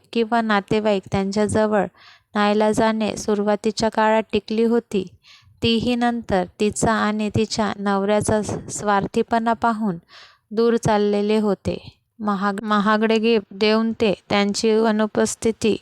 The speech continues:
भरून काढण्याचा प्रयत्न करत होते, पण दुर्दैवाने तो फोल ठरला. आर्थिक परिस्थितीनुसार भेटवस्तू कमी अधिक किमतीची असू शकते, पण ती देताना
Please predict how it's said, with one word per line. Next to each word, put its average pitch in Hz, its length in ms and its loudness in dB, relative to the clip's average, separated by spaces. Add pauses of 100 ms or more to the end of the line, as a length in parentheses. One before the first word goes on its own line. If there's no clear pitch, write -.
(120)
भरून 214 380 2
काढण्याचा 214 720 2
प्रयत्न 208 500 0
करत 208 400 2
होते, 196 320 -2 (600)
पण 233 200 2
दुर्दैवाने 226 840 2 (140)
तो 214 140 2
फोल 208 320 2
ठरला. 180 440 2 (520)
आर्थिक 202 480 2 (120)
परिस्थितीनुसार 214 1120 0
भेटवस्तू 202 800 0 (220)
कमी 214 320 2
अधिक 220 380 2
किमतीची 220 580 0
असू 214 280 2
शकते, 214 500 -2 (540)
पण 240 240 0
ती 240 100 0
देताना 226 600 0